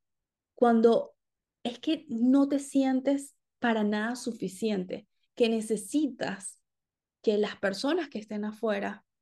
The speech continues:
puedan reconocer lo que tú no puedes reconocer, puedan validar lo que tú no puedes validar de ti mismo.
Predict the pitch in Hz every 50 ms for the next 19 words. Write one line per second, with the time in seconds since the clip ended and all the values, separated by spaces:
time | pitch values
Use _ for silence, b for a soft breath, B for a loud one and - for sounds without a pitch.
0 | _ _ _ _ _ _ _ _ - - 208 240 285 320 294 277 240 233 220 202
1 | 196 - 202 196 190 185 - 220 214 220 220 208 208 - 185 175 - _ - 254
2 | 254 214 185 175 180 - - 190 196 190 - 196 - 190 180 - 170 - - -
3 | 180 - 208 240 247 247 226 208 190 190 190 202 208 208 202 202 185 170 - -
4 | 226 233 214 202 185 190 - 180 190 190 185 185 175 165 160 160 165 165 170 -
5 | - - - 175 175 _ _ 175